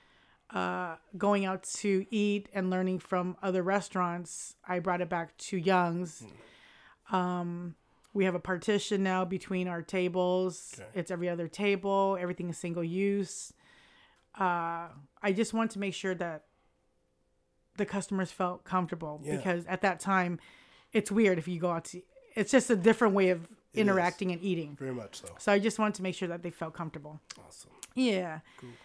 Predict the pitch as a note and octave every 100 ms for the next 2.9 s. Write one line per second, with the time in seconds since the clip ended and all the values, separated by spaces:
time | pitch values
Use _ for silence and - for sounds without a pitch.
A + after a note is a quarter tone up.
0 | - - _ - A3+ A3 G#3+ A3 A3 G#3+
1 | G#3+ G#3+ G#3+ F3+ - B3 B3 A3 G#3+ G3+
2 | G3 F#3+ F#3 - F#3 F3 F3+ -